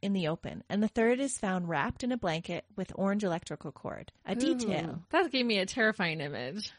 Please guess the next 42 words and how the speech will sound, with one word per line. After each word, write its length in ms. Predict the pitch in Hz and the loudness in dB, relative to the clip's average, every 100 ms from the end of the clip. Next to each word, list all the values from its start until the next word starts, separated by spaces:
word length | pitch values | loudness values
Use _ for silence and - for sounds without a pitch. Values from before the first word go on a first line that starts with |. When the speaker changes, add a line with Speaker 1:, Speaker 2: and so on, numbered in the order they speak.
| _ _ | _ _
Speaker 1:
What, 220 | 196 - | -2 0
the 80 | 170 | -2
electrical 500 | 156 160 - 339 403 | 0 -2 -2 4 6
cord 300 | 392 440 480 | 6 6 6
or 80 | 302 | 4
the 60 | |
Speaker 2:
Yeah, 20 | |
Speaker 1:
blanket? 520 | 233 254 247 190 180 - | 6 8 8 4 0 0
Speaker 2:
just 240 | 381 - | -4 0
the 100 | 269 | 0
body 300 | 214 226 233 | 2 2 2
wrapped 260 | 226 220 - | 2 0 0
in 80 | 220 | -2
a 60 | |
blanket 400 | 208 214 233 214 | 0 -2 -2 -6
and 160 | - 202 | -2 -2
then 180 | 190 180 | -2 -2
wrapped 280 | 175 190 208 | -4 -4 -6
up 160 | 196 | -4
in 220 | 170 170 | -6 -6
cord. 580 | 180 - 220 254 - 214 | -10 -6 -4 -4 -6 -10
Speaker 1:
Yeah. 300 | 220 208 156 - - - - | -8 -4 -4 -6 -14 -10 -4
Speaker 2:
It 160 | 220 - | -4 -4
reminds 440 | 214 226 202 208 | 0 2 2 2
me 60 | 208 | 0
of, 60 | |
like, 140 | 202 202 | 0 0
what 100 | - | -2
you 100 | 190 | -2
would 120 | 190 | -2
set 140 | 214 | -2
up 160 | 190 - | -2 -2
as 100 | 190 | -4
a 40 | |
Halloween 440 | 175 190 180 175 240 | -2 -2 -2 -4 -4
prop. 400 | - - - - - | -6 -8 -10 -14 -16
Speaker 1:
Yeah. 260 | - 135 160 185 | -10 -6 -6 -8
Speaker 2:
Ew. 380 | 208 233 247 170 | -6 -4 -4 2
Speaker 1:
And 140 | 220 214 | 6 6
this 160 | 220 | 4
is 80 | 240 | -2
October. 560 | 240 - 185 220 160 | -4 -2 -2 0 -2